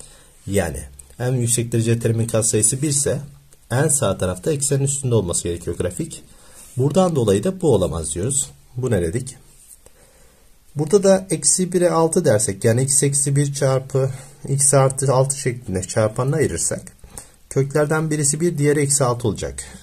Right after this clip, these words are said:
Yani şurada bir kökümüz olacak. E, bize burada bir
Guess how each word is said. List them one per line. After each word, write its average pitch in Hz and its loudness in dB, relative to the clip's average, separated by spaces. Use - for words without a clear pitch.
Yani 90 0
şurada 127 -2
bir 185 -4
kökümüz 110 -4
olacak. 87 -4
E, 104 -2
bize 131 4
burada 139 2
bir 123 0